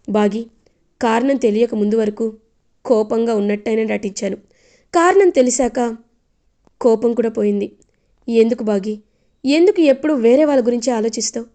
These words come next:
నీ గురించి ఒక్కసారి కూడా నువ్వు ఆలోచించుకోవా? నేను నిన్ను అపార్థం చేసుకుంటానని కూడా అనుకోవా?" అని అంటారు అమర్. "లేదండి, నాకు తెలుసు నాపై మీకు ఎంత నమ్మకం ఉంటుందో" అని పాపం బాగి హ్యాపీగా ఫీల్ అయ్యేసరికి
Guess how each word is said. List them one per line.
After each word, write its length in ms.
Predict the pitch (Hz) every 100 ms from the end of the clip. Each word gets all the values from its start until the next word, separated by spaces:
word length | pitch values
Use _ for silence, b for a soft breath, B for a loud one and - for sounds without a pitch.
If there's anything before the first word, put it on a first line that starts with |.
| _ _ _ - 330
నీ 120 | 349
గురించి 320 | 294 349 349
ఒక్కసారి 460 | 269 240 294 302 285
కూడా 140 | 285
నువ్వు 180 | 247 208
ఆలోచించుకోవా? 680 | 208 254 233 - 214 208 214 b b b -
నేను 140 | 392
నిన్ను 180 | 415 349
అపార్థం 360 | 226 302 311 330
చేసుకుంటానని 640 | 277 277 - 320 320 294
కూడా 120 | 294
అనుకోవా?" 400 | 226 226 247 208 226 _ -
అని 200 | 359 415
అంటారు 300 | 330 262 247
అమర్. 340 | 262 247 262 - - _ -
"లేదండి, 580 | 220 220 220 220 208 220 _ _ _ -
నాకు 200 | 240 220
తెలుసు 340 | - 208 - 226 _ _ _ _
నాపై 440 | 226 220 220 220 226 _ _ -
మీకు 240 | 254 247 220
ఎంత 220 | 196 220
నమ్మకం 380 | 202 202 208 220
ఉంటుందో" 340 | 202 208 208 - b b -
అని 320 | 381 403 381
పాపం 360 | 339 277 233 202
బాగి 320 | 196 202 247
హ్యాపీగా 480 | 226 220 220 214 220
ఫీల్ 240 | 220 202
అయ్యేసరికి 520 | 208 202 185 226 254